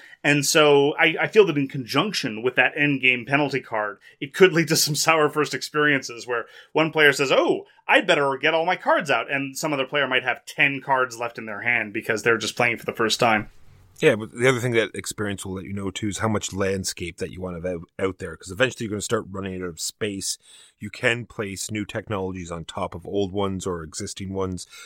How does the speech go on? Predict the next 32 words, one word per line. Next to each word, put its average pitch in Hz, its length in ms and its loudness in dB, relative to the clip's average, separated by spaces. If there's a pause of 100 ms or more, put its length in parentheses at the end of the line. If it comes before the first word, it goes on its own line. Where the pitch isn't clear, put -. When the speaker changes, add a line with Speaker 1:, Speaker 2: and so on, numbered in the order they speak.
(140)
Speaker 2:
but 95 120 -10
you 95 120 -10
can 107 280 0
get 95 320 -6
more, 95 440 0 (120)
uh, 95 60 -8
you 90 180 -10
know, 90 140 -6
like, 85 240 -10
more 98 320 4
real 98 180 2
estate 82 480 -6
and, 87 280 -10
and 82 300 -10 (120)
push - 260 -4
out 90 260 -4 (100)
and 82 240 -10 (260)
have 101 140 0
a, 92 260 4
a 95 120 4
wider 95 640 4
range 90 420 -4
of 82 180 -12
different 87 300 -10
goods 80 360 -14
you 85 120 -16
can. 82 300 -18 (920)
And 98 120 -6
then 110 140 6
there's 101 260 2
the, 95 440 4 (240)
the, 92 480 -2